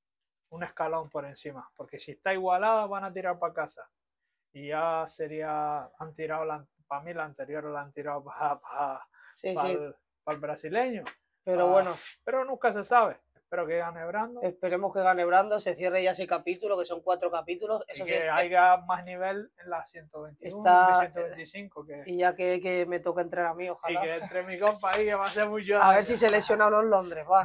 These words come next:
Speaker 1: <laughs>
Speaker 2: Y eso,
Speaker 1: Londres
Speaker 2: pues,
Speaker 1: está cerquita, ¿cuándo es?
Speaker 2: El dieciocho de marzo, creo. O bueno, en marzo, no sé si el dieciocho, pero es en marzo.
Speaker 1: Estamos listos pa, pa
Speaker 2: Y me vendrá genial porque yo voy a pelear en fe-, en febrero, o sea que ya tendrá preparación hecha.
Speaker 1: Ya tendrás preparación y salto pa'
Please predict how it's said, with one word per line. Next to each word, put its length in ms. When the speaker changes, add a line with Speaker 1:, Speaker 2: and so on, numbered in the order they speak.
Speaker 1:
<laughs> 840
Speaker 2:
Y 100
eso, 220
Speaker 1:
Londres 400
Speaker 2:
pues, 140
Speaker 1:
está 100
cerquita, 600
¿cuándo 340
es? 80
Speaker 2:
El 140
dieciocho 460
de 60
marzo, 360
creo. 300
O 100
bueno, 280
en 100
marzo, 280
no 80
sé 60
si 60
el 80
dieciocho, 520
pero 100
es 80
en 80
marzo. 360
Speaker 1:
Estamos 340
listos 340
pa, 340
pa 240
Speaker 2:
Y 100
me 140
vendrá 320
genial 360
porque 300
yo 160
voy 140
a 100
pelear 320
en 380
fe-, 240
en 180
febrero, 440
o 40
sea 160
que 60
ya 100
tendrá 320
preparación 520
hecha. 260
Speaker 1:
Ya 60
tendrás 360
preparación 640
y 80
salto 400
pa' 80